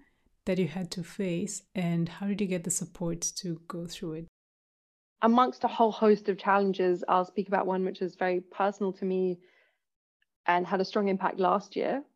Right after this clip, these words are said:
Speaker 2: between twenty nineteen and twenty twenty, was, let's call it the, well, the impact of working with people and getting them to connect with and share very personal stories at times of great difficulty. And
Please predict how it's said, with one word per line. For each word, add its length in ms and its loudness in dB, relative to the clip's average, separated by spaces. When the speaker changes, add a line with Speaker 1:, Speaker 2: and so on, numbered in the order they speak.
Speaker 2:
between 360 -6
twenty 240 -4
nineteen 400 -4
and 120 -6
twenty 320 -6
twenty, 560 -4
was, 520 4
let's 320 2
call 300 0
it 100 -6
the, 360 2
well, 120 -4
the 240 -2
impact 440 2
of 120 -12
working 460 2
with 240 -4
people 560 -4
and 180 -8
getting 300 0
them 180 0
to 360 -2
connect 420 -2
with 120 -2
and 100 0
share 480 2
very 200 0
personal 440 -6
stories 480 -6
at 140 -8
times 280 -4
of 80 -8
great 200 -2
difficulty. 580 -10
And 420 2